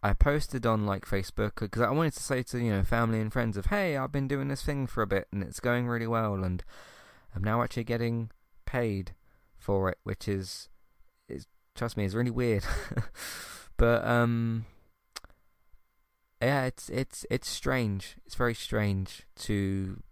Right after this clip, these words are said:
be paid for, for, for talking online, even though it wasn't strictly for talking about stuff online, it was for products, but then I've already explained how that works with,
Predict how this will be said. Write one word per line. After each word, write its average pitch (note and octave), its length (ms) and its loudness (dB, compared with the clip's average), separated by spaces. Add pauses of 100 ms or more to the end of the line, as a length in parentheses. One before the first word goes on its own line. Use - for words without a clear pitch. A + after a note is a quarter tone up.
(960)
be G2+ 180 2
paid G2 340 4
for, G2 300 0
for, G2+ 240 -4
for G2 240 -6
talking F#2+ 560 -2 (880)
online, F#2+ 680 0 (180)
even A2 260 2
though G#2+ 60 4
it G2 60 0
wasn't G#2 280 0
strictly G#2 340 -6
for G#2 140 -4
talking G2+ 320 -4
about F#2+ 280 0 (120)
stuff - 300 -4
online, G2 340 2
it G2 80 -4
was - 140 -6
for F#2 160 -2 (800)
products, G2+ 360 12
but - 160 -8
then G2 160 -2
I've F#2+ 220 -2
already F#2 180 -4
explained F#2 400 -4
how F2+ 140 -2
that F2+ 120 -4
works F#2 300 -2
with, F#2 240 0